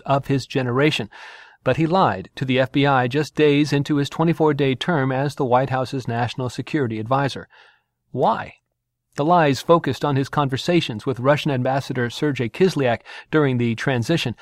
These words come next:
specifically in regard to the Obama administration's announcement of sanctions against Russia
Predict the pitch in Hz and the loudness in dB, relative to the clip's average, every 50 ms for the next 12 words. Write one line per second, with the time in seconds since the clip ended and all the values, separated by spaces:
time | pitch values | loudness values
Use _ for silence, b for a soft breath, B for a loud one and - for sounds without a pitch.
0 | B B - - - 156 - - 233 226 190 156 - 143 139 120 143 143 151 156 | B B -14 -4 -4 -4 0 0 0 0 0 -2 0 -2 0 0 0 0 0 -2
1 | 143 147 143 139 135 131 - 151 135 135 131 123 113 131 135 143 156 165 160 147 | 0 2 2 2 2 2 0 0 2 2 2 2 2 4 2 4 4 4 2 2
2 | 135 131 139 143 139 - - 143 135 131 123 - 135 117 - 127 127 131 139 160 | 0 0 -2 -2 -2 -4 -2 -2 -2 0 0 -2 -4 -2 -2 -2 -2 0 0 0
3 | 156 - - 120 113 - 151 123 - - - 160 175 175 - - 120 110 131 120 | -2 -2 -4 -6 -4 -6 -8 -8 -6 -2 -2 0 0 0 -2 -4 -6 -6 -6 -4
4 | 123 139 143 - - - 131 151 160 - - 117 | -2 -2 -4 -4 -4 -2 0 0 2 2 0 -4